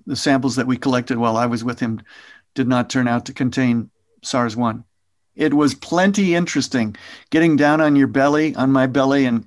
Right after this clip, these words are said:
climbing through a narrow slot to get into that cave, and then coming up into this large chamber, and there are all these little bats flying around. And then, uh, Alexei and his Chinese colleagues started netting them using a butterfly net and also a sort of a,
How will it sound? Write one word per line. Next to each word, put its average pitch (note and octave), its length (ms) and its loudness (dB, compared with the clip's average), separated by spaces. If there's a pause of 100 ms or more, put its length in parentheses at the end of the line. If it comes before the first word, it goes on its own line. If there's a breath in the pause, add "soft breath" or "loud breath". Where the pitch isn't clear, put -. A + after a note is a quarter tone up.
(140)
climbing C#3+ 400 2
through C3+ 240 2
a B2 60 2
narrow C3 340 2
slot C3 680 0 (340 loud breath)
to - 60 -14
get C3+ 140 2
into C3+ 180 4
that B2 200 0
cave, C#3 360 2
and B2 80 0
then B2 140 2
coming C#3 300 2
up C3+ 120 -2
into B2 180 0
this A#2+ 200 -4
large C3 320 -2
chamber, C3 480 0
and A#2+ 100 2
there B2 200 0
are - 20 0
all A#2+ 120 0
these A#2+ 180 -2
little B2 160 -2
bats A#2+ 340 -2 (380 loud breath)
flying B2 340 -2
around. A#2+ 580 0 (220 soft breath)
And C3+ 300 0
then, C3+ 360 0 (160)
uh, C3+ 340 -2 (120)
Alexei C#3+ 460 0
and C3 160 2
his B2+ 160 0
Chinese C3+ 400 2
colleagues C3 420 0
started C#3 440 -2
netting C3 340 0
them A2 180 -4
using A#2+ 300 0
a A#2 40 -4
butterfly C3+ 500 -2
net C3+ 360 -2 (160)
and A#2 340 -2 (400 soft breath)
also A#2+ 460 -2
a A#2 60 -2
sort A#2+ 260 -2
of A2+ 140 -4
a, A2 180 -6